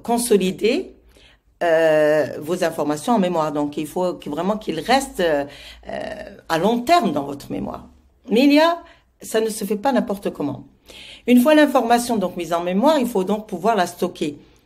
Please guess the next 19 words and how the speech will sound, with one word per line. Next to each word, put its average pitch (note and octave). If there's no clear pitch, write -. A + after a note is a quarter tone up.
la E3
faire B3
durer A#3
dans F#3
le E3+
temps. D3
Le F#3+
stockage B3+
et C#4
le A3
maintien G3
dans E3+
le F#3
temps B3
des F#3+
informations G3
que -
vous F#3
avez, G#3+